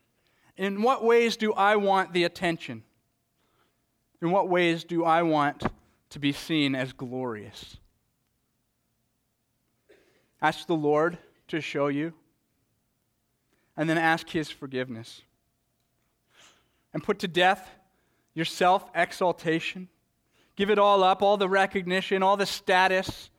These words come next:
all the praise that, that you want, and get low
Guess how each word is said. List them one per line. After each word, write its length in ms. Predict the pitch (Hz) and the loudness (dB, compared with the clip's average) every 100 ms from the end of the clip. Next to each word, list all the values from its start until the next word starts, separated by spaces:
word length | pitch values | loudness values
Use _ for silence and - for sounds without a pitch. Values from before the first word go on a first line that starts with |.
| _ _ _ 185 | _ _ _ 0
all 120 | 226 | 0
the 100 | 226 | -2
praise 600 | - 208 208 208 208 196 | -2 0 4 4 2 0
that, 260 | 196 185 - _ - | -2 -2 -6 _ -2
that 160 | 190 185 | 0 0
you 160 | 202 | -2
want, 480 | 190 196 196 202 202 - - _ _ _ _ _ _ _ _ _ _ _ _ _ _ - | -2 2 2 2 -2 -6 -8 _ _ _ _ _ _ _ _ _ _ _ _ _ _ -4
and 180 | 170 180 | -2 2
get 200 | 185 160 | 2 2
low 380 | 143 127 107 | 2 0 -2